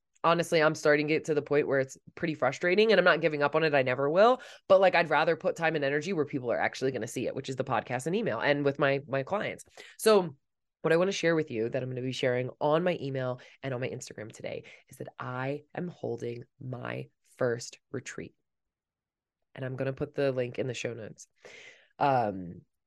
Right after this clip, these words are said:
I, <laughs> I, it's so insane because we've been working on this for a really long time. Um, but it is going to be in August.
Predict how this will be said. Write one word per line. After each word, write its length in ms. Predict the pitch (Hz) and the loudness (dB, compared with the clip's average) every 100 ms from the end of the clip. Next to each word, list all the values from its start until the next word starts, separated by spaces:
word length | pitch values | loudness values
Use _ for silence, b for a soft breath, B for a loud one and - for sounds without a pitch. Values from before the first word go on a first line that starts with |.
| _ - | _ -4
I, 80 | - | -2
<laughs> 280 | 156 127 - | -2 0 2
I, 160 | 113 | 8
it's 200 | 196 208 | 8 8
so 200 | - 208 | 8 10
insane 340 | 220 208 156 160 | 10 8 6 6
because 280 | 156 147 | 2 0
we've 200 | 139 143 | 2 2
been 160 | 131 147 | 2 2
working 360 | 127 120 147 147 | 2 2 2 4
on 120 | 143 | 4
this 180 | 143 - | 2 2
for 180 | 135 | 4
a 60 | 131 | 4
really 220 | 117 120 | 2 0
long 220 | 127 127 | 0 -2
time. 500 | 127 - 113 127 202 240 B B | -4 -2 4 6 4 0 B B
Um, 380 | 143 156 135 117 - | 8 8 8 4 2
but 220 | 160 165 - | 6 6 4
it 200 | 165 - | 0 4
is 360 | 175 196 196 - - - 147 | 6 6 2 -6 -6 -4 -2
going 340 | 147 147 151 151 | 6 8 8 4
to 120 | 160 | -2
be 400 | 135 127 123 117 _ - | -2 0 -2 -4 _ 4
in 200 | 151 208 - | 6 6 6
August. 560 | 117 117 113 - - | 6 6 0 -2 -14